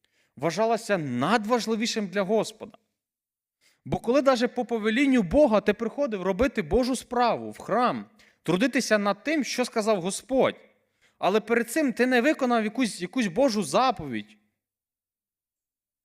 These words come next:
ти став нечистим через те, що ти десь порушив закон Моїсея, то твоя справа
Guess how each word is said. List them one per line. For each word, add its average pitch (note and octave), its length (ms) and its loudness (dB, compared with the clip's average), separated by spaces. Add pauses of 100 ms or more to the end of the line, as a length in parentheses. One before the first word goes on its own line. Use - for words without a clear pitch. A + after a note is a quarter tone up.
(1500)
ти C4+ 160 4
став C4+ 280 2
нечистим A#3+ 640 2
через A#3+ 560 0
те, D4+ 240 4
що G#3+ 340 -6
ти D4 200 -2
десь A#3+ 180 -2
порушив B3+ 420 -4
закон A3 280 -2
Моїсея, A#3 520 0
то A3+ 140 0
твоя A3+ 300 0
справа F#3 840 0